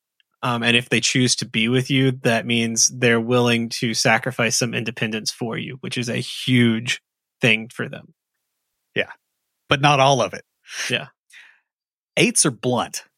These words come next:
Speaker 2: They like to be direct, and they can often be motivated by anger and a desire for independence. While they can come across as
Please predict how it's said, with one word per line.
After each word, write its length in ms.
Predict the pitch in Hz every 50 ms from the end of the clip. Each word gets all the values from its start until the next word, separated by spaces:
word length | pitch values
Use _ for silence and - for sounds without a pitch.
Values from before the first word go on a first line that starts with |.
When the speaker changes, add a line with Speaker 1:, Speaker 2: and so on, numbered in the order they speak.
| _ _ _ _ _
Speaker 2:
They 200 | - 120 117 110
like 280 | 107 104 120 147 175 -
to 60 | -
be 100 | - 196
direct, 460 | 180 196 180 135 117 113 110 - - - -
and 160 | 120 120 117
they 100 | 131 127
can 140 | - 139 135
often 320 | - 131 147 - - 190
be 120 | 175 180
motivated 480 | 156 123 120 120 120 117 113 110 110 98
by 140 | 110 110 -
anger 480 | - 117 120 123 113 110 107 101 92 - -
and 240 | 113 117 117 117 113
a 120 | 113 113
desire 460 | 107 120 113 - - 104 98 98 104
for 120 | 95 - -
independence. 720 | 101 98 101 98 - 117 131 110 95 78 - - - - - _ _ _ _ _ _ _ _ _ _ _
While 180 | - 123 127 127
they 120 | 127 127
can 280 | - - - 202 233 240
come 220 | - - 190 185
across 460 | 165 - - 135 120 117 120 113 -
as 380 | - - 113 107 107 107 107 -